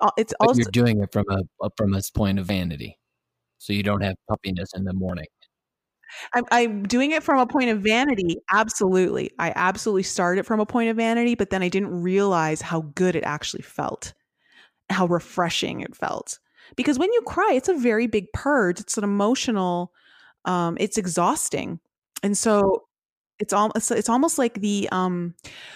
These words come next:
Speaker 1: it's almost like the ice water stopped the leaking of energy.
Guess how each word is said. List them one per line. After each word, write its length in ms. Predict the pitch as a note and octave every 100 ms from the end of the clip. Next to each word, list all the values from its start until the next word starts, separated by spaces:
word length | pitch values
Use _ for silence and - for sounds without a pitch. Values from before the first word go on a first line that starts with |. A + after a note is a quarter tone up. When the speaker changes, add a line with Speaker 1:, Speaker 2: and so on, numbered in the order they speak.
| - -
Speaker 1:
it's 160 | A3 -
almost 420 | G3 G#3+ C4+ -
like 280 | G#3+ G3 F#3+
the 200 | F3+ F3+
ice 320 | - F#3 - -
water 480 | F3 E3 D#3 D#3 - _ _ _ -
stopped 520 | - - D#3+ C#3+ -
the 80 | -
leaking 520 | D#3 D#3 - D3+ A#2 E3 _ -
of 320 | D#3 D3+ D#3 - _ _ _ _ -
energy. 440 | D#3 D3+ D3+ -